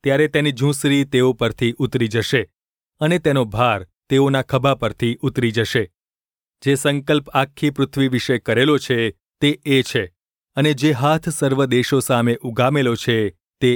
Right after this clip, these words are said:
એ છે. કેમ કે સૈન્યોના યહોવાએ જે યોજના કરી છે, તેમને કોણ રોકશે?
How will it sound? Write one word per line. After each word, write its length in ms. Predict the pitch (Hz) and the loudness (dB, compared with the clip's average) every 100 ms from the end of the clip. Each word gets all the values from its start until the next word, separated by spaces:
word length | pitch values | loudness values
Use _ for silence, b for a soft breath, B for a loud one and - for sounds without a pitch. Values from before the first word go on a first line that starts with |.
| - | 0
એ 180 | 127 120 | -2 -2
છે. 280 | - 104 - _ _ _ _ _ _ | -2 -6 -6 _ _ _ _ _ _
કેમ 180 | 131 139 | -4 -2
કે 140 | 131 143 | 0 -2
સૈન્યોના 540 | - 147 151 151 147 | 0 0 0 0 0
યહોવાએ 560 | 131 117 139 131 127 123 | 0 0 2 2 2 0
જે 160 | 117 | 0
યોજના 440 | 113 113 110 117 110 | 2 0 2 0 0
કરી 260 | 113 127 | 0 0
છે, 240 | 160 131 98 _ _ _ | 0 -2 -4 _ _ _
તેમને 240 | 139 147 160 | -2 -2 -2
કોણ 280 | 165 202 | 0 0
રોકશે? 500 | 160 120 110 - - | 2 0 -2 -6 -8